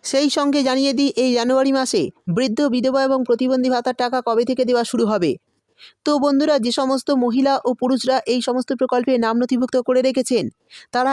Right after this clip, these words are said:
এই জানুয়ারি মাসেও এক হাজার টাকার আরও একটি কিস্তি পেতে চলেছেন। আর এই টাকা জানুয়ারি মাসের সাত তারিখ থেকে দশ তারিখের মধ্যে আপনাদের ব্যাংক অ্যাকাউন্টে দেওয়া শুরু হবে। লক্ষ্মীর ভাণ্ডার প্রকল্পের টাকা দেওয়ার পরই কিন্তু এই সমস্ত প্রকল্পের টাকা আপনাদের ব্যাংক অ্যাকাউন্টে ঢুকতে শুরু করবে।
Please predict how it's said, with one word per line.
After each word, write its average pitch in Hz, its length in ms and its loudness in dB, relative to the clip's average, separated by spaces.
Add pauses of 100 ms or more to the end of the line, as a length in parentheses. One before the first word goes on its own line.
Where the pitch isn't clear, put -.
এই 247 140 0
জানুয়ারি 254 400 0
মাসেও 254 360 0
এক 226 160 -6
হাজার 247 220 0
টাকার 247 260 0
আরও 226 160 2
একটি 240 200 -2
কিস্তি 240 300 -2
পেতে 233 260 0
চলেছেন। 214 400 0 (640)
আর 269 200 0 (100)
এই 277 200 2
টাকা 269 260 0
জানুয়ারি 254 440 0
মাসের 254 240 -2
সাত 233 240 -4
তারিখ 240 240 -2
থেকে 262 180 0
দশ 226 180 -2
তারিখের 247 340 0
মধ্যে 233 320 0
আপনাদের 240 440 -2
ব্যাংক 233 200 0
অ্যাকাউন্টে 240 400 0
দেওয়া 226 180 2
শুরু 233 240 0
হবে। 196 240 2 (800)
লক্ষ্মীর 277 380 2
ভাণ্ডার 277 260 2
প্রকল্পের 277 500 0
টাকা 240 260 -2
দেওয়ার 254 240 2
পরই 233 240 0
কিন্তু 254 320 0
এই 240 180 0
সমস্ত 247 360 -2
প্রকল্পের 240 480 0
টাকা 233 280 -2 (140)
আপনাদের 233 400 0
ব্যাংক 226 240 0
অ্যাকাউন্টে 233 380 0
ঢুকতে 220 260 -4
শুরু 226 220 -2
করবে। 190 300 2